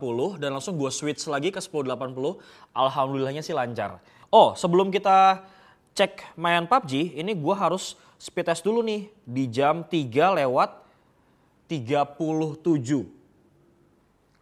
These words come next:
Tuh, bener kan? Sesuai feeling gue. Langsung standing lagi, doski.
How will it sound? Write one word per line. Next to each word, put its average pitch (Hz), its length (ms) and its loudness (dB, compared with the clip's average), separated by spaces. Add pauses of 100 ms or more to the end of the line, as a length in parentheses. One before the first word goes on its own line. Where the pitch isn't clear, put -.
(120)
Tuh, 104 180 -2
bener 120 220 -4
kan? 151 120 4 (380)
Sesuai 135 380 0
feeling 135 240 -2
gue. 120 180 0 (720)
Langsung 160 540 -2 (880)
standing 156 500 -2
lagi, 196 240 0
doski. 196 460 0